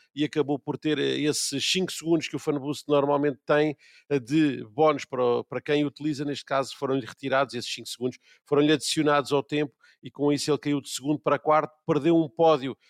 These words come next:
eh, por tudo o que foi o fim de semana, era muito merecido na pista, mas, eh, como eu disse ontem também, eh, as regras, eh, são para cumprir. Eu posso concordar ou não, eh, com a desclassificação no sábado, acho que é demasiado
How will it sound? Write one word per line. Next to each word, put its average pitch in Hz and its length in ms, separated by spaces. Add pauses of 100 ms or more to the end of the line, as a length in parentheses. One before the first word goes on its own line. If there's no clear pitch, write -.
(180)
eh, 120 420 (420)
por - 120
tudo 190 280
o 156 40
que 156 320
foi 156 240
o 139 60
fim 139 180
de 127 80
semana, 131 500 (220)
era 139 300
muito 165 360
merecido 147 460
na 143 100
pista, 156 400 (300)
mas, 131 320
eh, 120 640
como 139 220
eu 143 40
disse 131 280
ontem 135 240
também, 139 440
eh, 135 220
as 131 140
regras, 139 420 (300)
eh, 123 340
são 160 240
para 151 180
cumprir. 147 540 (320)
Eu 143 160
posso 156 400
concordar 147 640
ou 139 100
não, 139 400
eh, 120 160
com 127 240
a 127 60
desclassificação 123 760
no 120 140
sábado, 120 340
acho 127 160
que 143 80
é 131 60
demasiado 131 680